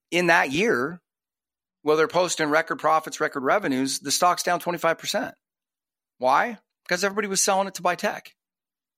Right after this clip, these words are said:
And, and it was the exact opposite of what you should have done, 'cause tech, you know, obviously got blown to pieces and Berkshire Hathaway went on a monster run. And, but that's a good analogy, right? Think of how many managers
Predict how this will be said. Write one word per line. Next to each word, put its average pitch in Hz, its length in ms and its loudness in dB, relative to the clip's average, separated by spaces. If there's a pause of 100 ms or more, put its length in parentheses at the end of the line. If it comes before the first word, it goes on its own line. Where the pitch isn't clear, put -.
(840)
And, 170 260 0
and 165 240 0
it 170 100 -2
was 151 140 -2
the 165 100 0
exact 160 340 2
opposite 156 360 0
of 147 80 0
what 143 80 2
you 123 80 -4
should 131 160 0
have 117 80 -6
done, 139 220 2
'cause 120 180 -4
tech, 139 260 0
you 143 80 -6
know, 117 160 0
obviously 120 400 0
got 117 260 -2
blown 127 360 2
to 110 80 -8
pieces 120 500 -6 (240)
and 123 140 -8
Berkshire 135 320 -2
Hathaway 123 420 2
went 113 180 0
on 113 120 2
a - 20 0
monster 110 400 0
run. 156 300 2 (240)
And, 156 120 0
but 180 120 0
that's 190 240 4
a 190 40 0
good 185 180 0
analogy, 185 500 0
right? 120 260 -2 (300)
Think 240 160 0
of 233 100 4
how 196 160 4
many 208 220 0
managers 165 640 0